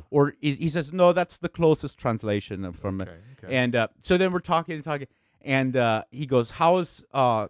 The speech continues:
Speaker 1: Texas?" And I go, "Uh, it's, it's awesome. I love it. I, but, you know, it's wildly different." And then we started talking about covid stuff.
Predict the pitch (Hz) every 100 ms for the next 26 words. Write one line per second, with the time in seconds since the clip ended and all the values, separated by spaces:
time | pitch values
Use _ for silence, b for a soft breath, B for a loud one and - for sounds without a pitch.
0 | - 165 - 151 - - _ _ 104 120
1 | 110 107 - - - 170 - - - 180
2 | 226 - 110 139 113 107 104 107 110 104
3 | 101 - _ _ _ - 131 127 104 117
4 | 120 101 117 160 165 160 139 135 135 104
5 | 277 339 165 - 85